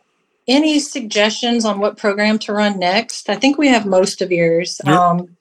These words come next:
Speaker 2: you're on anabolic advanced, then you did aesthetic.
Speaker 1: I'm in the, I just started aesthetic.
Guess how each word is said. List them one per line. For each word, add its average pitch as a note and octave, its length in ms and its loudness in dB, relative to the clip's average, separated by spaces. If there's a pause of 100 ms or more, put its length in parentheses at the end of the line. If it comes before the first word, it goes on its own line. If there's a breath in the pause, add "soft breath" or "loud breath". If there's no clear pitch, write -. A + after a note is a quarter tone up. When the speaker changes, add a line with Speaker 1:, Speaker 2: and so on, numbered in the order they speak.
(120)
Speaker 2:
you're D#3 220 0
on E3+ 140 0
anabolic F3+ 760 2
advanced, B2+ 600 2
then D3 100 2
you E3+ 80 2
did D3 280 4
aesthetic. B2 600 0 (760)
Speaker 1:
I'm G#3 140 4
in G3+ 100 2
the, G3 120 -4
I F#3+ 40 -2
just G#3 200 0
started F#3 340 2
aesthetic. E3 520 -4